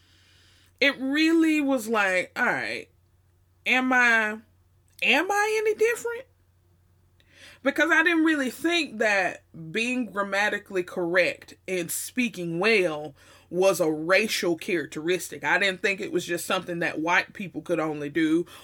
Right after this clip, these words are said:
or just black people could do, or anybody. I just thought it was just the way things went. And then it, after that, it really made me be like,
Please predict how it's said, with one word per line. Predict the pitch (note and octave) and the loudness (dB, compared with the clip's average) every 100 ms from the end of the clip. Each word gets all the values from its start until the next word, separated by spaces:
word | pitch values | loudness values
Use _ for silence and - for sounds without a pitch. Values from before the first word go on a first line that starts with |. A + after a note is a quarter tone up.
| - | -2
or | F3 | 0
just | D#3+ E3 E3 | 0 -2 0
black | F3+ A3 - | 2 2 -2
people | G#3 E3+ D#3+ | -10 -4 -2
could | - E3 D#3+ | -2 -4 0
do, | D#3+ E3 G#3+ | 2 4 4
or | G#3 F3 - | 2 2 0
anybody. | D4 E4+ F4 B3+ F#3 C3 B2 C3 - _ _ - _ _ - | 0 2 2 0 0 -2 -6 -12 -16 _ _ -20 _ _ 2
I | A#3+ E4 | 2 4
just | C#4+ - | -2 0
thought | A3 F#3+ | 0 2
it | F3+ | 0
was | F#3 F#3 D#3+ | 0 -2 0
just | E3 E3 - - _ | -2 -2 -2 -14 _
the | E3 D#3 E3+ | -8 -2 0
way | D#3+ F3+ F#3 F3+ E3 | 4 4 6 6 4
things | D#3+ F#3+ F3 D#3+ D3 C#3 - | 2 0 0 -4 -10 -16 -12
went. | D3+ E3+ G3+ D3+ - - _ _ _ _ _ _ _ _ _ _ _ | -6 0 0 -2 -10 -20 _ _ _ _ _ _ _ _ _ _ _
And | - A#3 | -4 2
then | C#4+ E4 | 2 2
it, | - - _ _ - | 0 -2 _ _ -8
after | A3+ A#3 A#3+ | -6 -2 0
that, | C4+ G#4 A#3+ | 2 2 0
it | G3 | -2
really | B3 C#4 C4 | 0 0 0
made | B3 A#3 | 0 -2
me | A#3 | -2
be | C4 | 0
like, | C4 G3+ F3 - | 2 2 2 -2